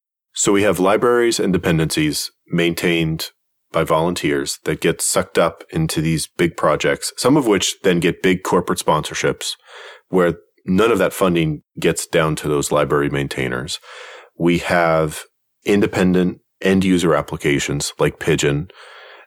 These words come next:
and other projects that need funding. And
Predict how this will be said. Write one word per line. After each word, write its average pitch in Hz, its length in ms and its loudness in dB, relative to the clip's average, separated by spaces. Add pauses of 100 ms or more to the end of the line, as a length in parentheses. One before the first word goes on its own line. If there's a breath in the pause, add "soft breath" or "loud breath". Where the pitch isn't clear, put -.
(280 loud breath)
and 165 160 2
other - 200 2
projects - 720 -2 (260)
that 80 300 0 (120)
need 87 260 2
funding. 69 520 -2 (640 soft breath)
And 78 680 0